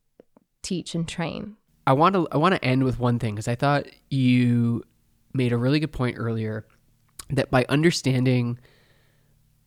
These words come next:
Speaker 2: the concept of these zones and where your dog's comfort levels are with these different zones and different scenarios, it allows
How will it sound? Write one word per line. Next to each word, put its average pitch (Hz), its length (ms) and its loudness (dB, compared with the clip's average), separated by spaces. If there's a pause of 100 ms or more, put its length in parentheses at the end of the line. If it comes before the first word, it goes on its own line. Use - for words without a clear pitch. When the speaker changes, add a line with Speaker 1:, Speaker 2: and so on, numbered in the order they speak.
(380)
Speaker 2:
the 131 220 -4
concept 135 540 -2
of 120 100 -2
these 117 200 -2
zones 113 500 -4
and 117 240 -4
where 123 200 0
your 123 220 0
dog's 117 400 -2
comfort 131 480 -4
levels 113 440 -4
are 110 480 -2 (460)
with 123 220 -4
these 127 140 -2
different 117 280 -4
zones 117 240 -2
and 113 80 -2
different 110 240 -8
scenarios, 123 560 0 (440)
it 127 60 2
allows 135 560 4